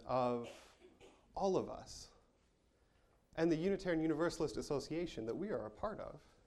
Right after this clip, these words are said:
in that system. So last spring, if you were here on May seventh, there was a big teach-in event. Over six hundred U U congregations participated. Well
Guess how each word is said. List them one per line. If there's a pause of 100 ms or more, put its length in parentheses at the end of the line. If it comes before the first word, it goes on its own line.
(1500)
in
that (140)
system. (3000)
So
last
spring, (260)
if
you
were
here
on
May
seventh,
there
was
a (200)
big (960)
teach-in
event. (180)
Over
six
hundred
U
U
congregations
participated.
Well